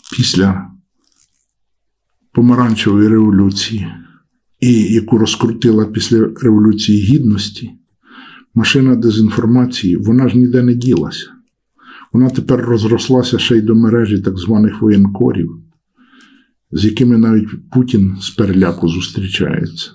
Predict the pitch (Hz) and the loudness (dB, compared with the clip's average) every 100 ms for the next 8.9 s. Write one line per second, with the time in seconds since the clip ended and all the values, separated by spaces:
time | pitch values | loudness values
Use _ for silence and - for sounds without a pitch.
0 | - 95 - 107 98 - _ _ _ _ | -4 -4 -2 -4 -4 -14 _ _ _ _
1 | _ _ _ _ - - _ - 135 131 | _ _ _ _ -20 -20 _ 0 0 0
2 | - 120 110 - 110 123 123 120 127 151 | 0 -2 -2 0 2 2 2 4 4 4
3 | 165 160 - 107 - - - - 104 101 | 2 2 -4 -8 -10 -18 -18 -6 -4 2
4 | 127 123 131 127 123 117 - 120 120 110 | 2 2 2 0 -2 -6 -4 0 0 0
5 | 117 117 113 90 95 117 120 80 - - | 0 0 0 -2 -2 0 0 -2 -6 -18
6 | _ _ _ - _ _ _ _ _ - | _ _ _ -20 _ _ _ _ _ -4
7 | 107 107 110 95 92 92 95 92 90 90 | 0 0 0 0 2 0 0 0 0 0
8 | - 90 82 85 90 90 85 - | -4 -2 -2 -2 -2 -2 -4 -8